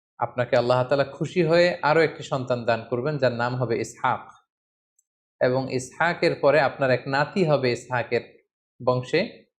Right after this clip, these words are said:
তার নাম হবে ইয়াকুব। এই কথোপকথনগুলো যখন ইব্রাহিম আলাইহিস সালামের স্ত্রী সারা পর্দার অন্তরাল থেকে শুনছিলেন, তিনি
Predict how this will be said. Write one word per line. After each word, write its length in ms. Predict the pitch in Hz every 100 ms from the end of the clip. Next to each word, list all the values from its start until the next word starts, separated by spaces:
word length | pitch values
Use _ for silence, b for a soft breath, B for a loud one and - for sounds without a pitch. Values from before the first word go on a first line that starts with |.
| _ _ _ _ _ _ -
তার 120 | 127
নাম 280 | 123 131 135
হবে 200 | 117 110
ইয়াকুব। 680 | 101 104 - 123 - _ _ _ -
এই 160 | 147 165
কথোপকথনগুলো 840 | 165 175 175 170 165 160 160 151
যখন 580 | 147 147 147 147 - _ _ _ _ _ _ 131
ইব্রাহিম 420 | 120 127 139 143
আলাইহিস 300 | 139 135 131
সালামের 600 | 131 131 131 127 - _ _ _ _ _ _ -
স্ত্রী 520 | - - 143 110 -
সারা 420 | - 135 131 120
পর্দার 380 | - 127 123 131
অন্তরাল 340 | 127 143 143
থেকে 200 | 135 147
শুনছিলেন, 480 | 147 175 170 143 123
তিনি 460 | - 143 143 -